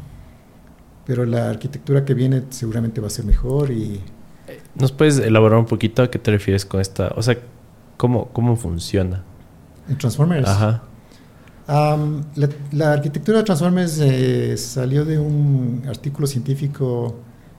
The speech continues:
Speaker 1: titulado Attention is All You Need, o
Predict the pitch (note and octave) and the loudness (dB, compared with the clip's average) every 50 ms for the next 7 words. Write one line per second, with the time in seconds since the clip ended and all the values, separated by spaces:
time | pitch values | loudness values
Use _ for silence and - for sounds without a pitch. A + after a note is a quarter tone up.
0 | - - - - - - - - C#3 - - B2 A#2+ B2+ C3+ C3+ C3+ C3 C3 C#3 | -20 -20 -20 -20 -20 -18 -12 -10 -10 -6 -4 -2 0 2 4 4 4 2 0 -2
1 | C#3 A#2+ - D3 C#3+ C#3 C#3 C#3+ C3+ B2+ B2+ C#3 C3 C3 B2+ A#2 B2 B2+ C3+ C3 | -6 -4 0 2 2 4 4 4 2 4 4 2 2 2 0 0 2 2 2 0
2 | A#2 A2 A2+ - - - A2+ A2 G#2+ G#2 G#2 G#2 G#2+ | 0 -2 -6 -8 -10 -10 -10 -8 -8 -8 -10 -12 -14